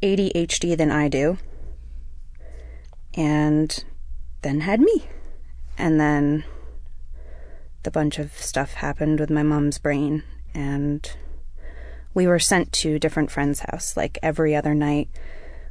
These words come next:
we would go to, uh, family friends, then we'd go to family, then we would go to church friends, and then we'd go just all over the place for about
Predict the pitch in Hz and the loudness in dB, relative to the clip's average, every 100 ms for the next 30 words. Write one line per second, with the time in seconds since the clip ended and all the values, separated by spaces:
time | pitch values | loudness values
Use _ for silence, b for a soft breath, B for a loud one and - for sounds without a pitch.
0 | - 170 156 151 165 156 151 151 147 B | -2 2 2 2 4 6 6 4 0 B
1 | B B - - 156 151 143 147 143 b | B B -6 0 2 2 2 0 -4 b
2 | b b - - - - - - - - | b b -12 -10 -10 -10 -12 -12 -12 -2
3 | 165 156 - 208 185 - 143 147 - - | 2 2 4 6 6 2 0 0 -2 -4
4 | 160 151 156 151 151 156 - 160 160 220 | 0 2 2 2 2 2 0 -2 2 4
5 | 175 143 135 143 151 147 151 165 160 156 | 4 2 0 2 2 2 0 2 4 2
6 | - 165 151 156 B B B B B - | 0 2 2 2 B B B B B -2
7 | - 262 - - 151 139 143 147 147 147 | 4 4 4 4 4 4 4 4 4 4
8 | 151 151 151 - 151 156 156 - - - | 6 4 4 2 4 4 0 -6 -10 -6
9 | 175 165 165 160 156 143 - - 185 - | -4 0 4 6 6 2 -2 -2 -2 -2
10 | - - 156 151 147 - | -2 0 2 4 2 2